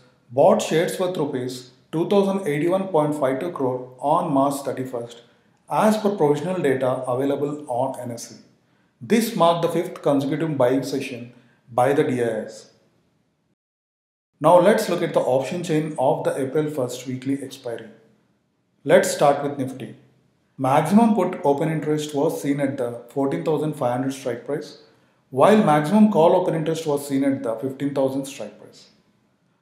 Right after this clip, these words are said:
The change in open interest is highest at the fourteen three fifty strike on the put side, whereas the change in open interest is the highest at the fifteen thousand strike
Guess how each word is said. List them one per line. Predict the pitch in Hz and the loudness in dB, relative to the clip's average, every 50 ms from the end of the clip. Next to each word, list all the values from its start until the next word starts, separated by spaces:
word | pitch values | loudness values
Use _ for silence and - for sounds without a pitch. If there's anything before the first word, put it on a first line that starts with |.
| _ _ | _ _
The | - 143 139 | -6 -4 -2
change | - 165 175 214 233 240 | 0 0 2 2 4 4
in | 247 220 | 6 6
open | 196 175 156 - 160 175 | 6 6 4 4 2 0
interest | 170 156 175 170 - - 170 | 0 -2 -4 -4 -4 -6 -6
is | 160 185 190 165 156 - | -6 -6 -6 -6 -8 -8
highest | - - 131 131 160 196 208 196 - - - - | -4 -2 0 2 2 2 2 0 -2 -6 -8 -6
at | 143 139 135 | -6 -4 -4
the | 143 147 | -4 -6
fourteen | - - 139 135 139 165 160 | -4 -2 -2 -2 -2 -4 -4
three | - 139 139 139 143 | -4 -4 -4 -4 -4
fifty | 139 - - 160 | -6 -10 -10 -12
strike | 156 - - 135 117 117 117 113 - - - - | -12 -8 -6 -4 -4 -4 -6 -8 -14 -18 -16 -10
on | 139 127 135 139 143 | -6 -4 -4 -2 -4
the | 143 | -4
put | 143 135 113 - | -6 -8 -10 -10
side, | - - - 104 - - _ _ _ _ _ _ _ _ _ _ | -12 -14 -14 -16 -16 -18 _ _ _ _ _ _ _ _ _ _
whereas | 127 135 160 202 214 214 208 202 | 4 4 6 8 8 6 6 4
the | 202 196 - | 2 0 0
change | - 170 190 202 202 | -2 0 2 4 4
in | 208 - - | 4 4 2
open | 151 147 143 165 156 | -2 -2 -2 -2 -2
interest | 156 151 151 160 156 - | -2 -2 -2 -4 -4 -4
is | 151 143 139 | -4 -4 -2
the | 147 117 | -2 -2
highest | 127 131 131 175 190 180 - 160 | -2 -2 -2 -2 -4 -4 -4 -6
at | 143 135 | -6 -6
the | 131 | -6
fifteen | 131 131 - - 160 160 165 | -6 -8 -8 -8 -8 -8 -4
thousand | 160 160 151 151 151 147 | -2 -2 -2 -2 -2 -4
strike | - - - 131 117 113 - | -6 -8 -8 -6 -6 -6 -8